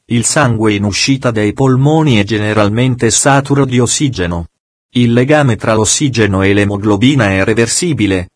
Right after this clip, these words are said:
pertanto circolando nei tessuti del corpo, dove la P O due è inferiore,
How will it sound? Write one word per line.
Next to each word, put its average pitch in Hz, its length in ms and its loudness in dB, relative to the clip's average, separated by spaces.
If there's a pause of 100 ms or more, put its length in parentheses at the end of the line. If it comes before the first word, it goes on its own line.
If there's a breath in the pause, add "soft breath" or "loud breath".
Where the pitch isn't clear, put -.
(140)
pertanto 120 600 -2
circolando 123 720 0
nei 110 180 -2
tessuti 123 560 -2
del 110 200 -2
corpo, 95 540 -2 (180)
dove 120 400 0
la 127 100 2
P 139 220 0
O 139 80 2
due 139 240 2
è 127 80 4
inferiore, 113 880 0